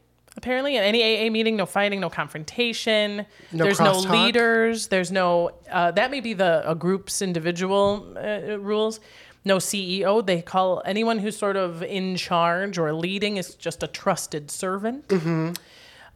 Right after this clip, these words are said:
Speaker 1: Um, outside issues, it's believed, will erode the fellowship, so there's nothing political. I imagine that is always very difficult, but
Speaker 2: Yes.
Speaker 1: partic-, particularly right now.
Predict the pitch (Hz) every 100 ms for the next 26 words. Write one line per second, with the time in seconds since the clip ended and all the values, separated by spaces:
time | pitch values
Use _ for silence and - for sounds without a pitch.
0 | 185 190 185 185 180 180 175 180 190 220
1 | 254 269 285 262 254 240 - 254 262 254
2 | - - _ _ 226 220 226 233 247 208
3 | 202 190 165 208 247 226 - 202 202 208
4 | - 202 202 - 196 175 165 156 165 247
5 | 247 - 233 220 - 196 208 208 - 185
6 | 175 175 180 196 220 196 180 175 165 170
7 | 175 165 160 160 156 160 175 180 165 143
8 | 131 156 - - - 165 175 - 170 165
9 | 156 147 160 180